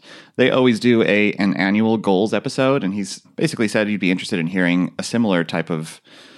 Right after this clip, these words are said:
thing from us. And I think it's been a good thing for them to basically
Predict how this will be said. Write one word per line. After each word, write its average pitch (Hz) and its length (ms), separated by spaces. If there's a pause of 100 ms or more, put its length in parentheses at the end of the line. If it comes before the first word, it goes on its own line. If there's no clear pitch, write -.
(280)
thing 120 160
from 101 160
us. - 360 (160)
And 92 80
I 95 60
think 113 180
it's 101 80
been 90 300
a 104 60
good 107 180
thing 101 160
for 95 120
them 92 420
to 90 520
basically 92 640